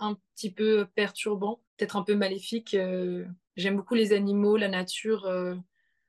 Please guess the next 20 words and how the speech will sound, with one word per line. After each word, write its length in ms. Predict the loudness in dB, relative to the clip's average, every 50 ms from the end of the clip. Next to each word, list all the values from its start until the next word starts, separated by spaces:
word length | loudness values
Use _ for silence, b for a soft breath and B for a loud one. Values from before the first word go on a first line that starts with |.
| _ _
tout 140 | -14 -14 -10
ce 40 |
qui 120 | -8 -8 -6
tourne 180 | -4 -2 -2
autour 220 | -2 -2 -2 -2 -2
de 100 | 0 -2
ça. 340 | -2 0 2 4 4 4 4
Et 120 | 4 4 2
je 140 | 0 -2 -2
fais 80 | -4
beaucoup 300 | -4 -4 -6 -6 -4 -4
de 180 | -2 0 -2 -2
personnages 720 | 0 0 0 0 0 0 -2 -2 0 0 0 -2 -2 -4 -4
animaux 360 | -2 -2 -2 -2 -2 -2 -4
notamment. 460 | -4 -4 -4 -4 -6 -6 -6 -6 -8 _ _ _ _ _ _ _ _ _ _ _ _ _ _ -2
Et 140 | 0 2 2
aussi 200 | 0 -2 -2 0
des 120 | 0 2
personnages 500 | 2 0 0 0 -2 -2 -2 -2 -2 -4
insectes. 560 | -4 -6 -4 -4 -4 -4 -4 -6 -10 -20 -18